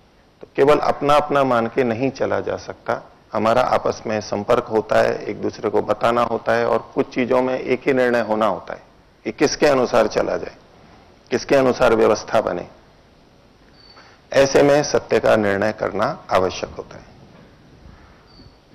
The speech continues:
और सत्य हमेशा प्रमाणों से ही प्रमाणित किया जाए, तभी अधिकतम स्वीकार्य हो सकता है।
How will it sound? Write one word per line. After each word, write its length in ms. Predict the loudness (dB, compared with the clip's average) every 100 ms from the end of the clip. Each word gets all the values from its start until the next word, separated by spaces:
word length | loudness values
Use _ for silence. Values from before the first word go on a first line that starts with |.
| 0
और 160 | 0 0
सत्य 640 | -2 -4 0 4 4 4 -6 -20 -20 -20 _ _ _ -2
हमेशा 500 | 0 2 2 2 2
प्रमाणों 600 | 0 0 4 6 4 2
से 180 | 2 4
ही 140 | 4
प्रमाणित 460 | 4 4 4 2 -2 -6
किया 240 | 0 2
जाए, 360 | 4 4 4 0 -10 -20 _ -20 -20 _
तभी 400 | -2 0 2 2 2 0
अधिकतम 420 | 0 0 0 0
स्वीकार्य 440 | 0 -2 0 -2
हो 180 | -4 -6
सकता 320 | -8 -12 -16
है। 160 | -18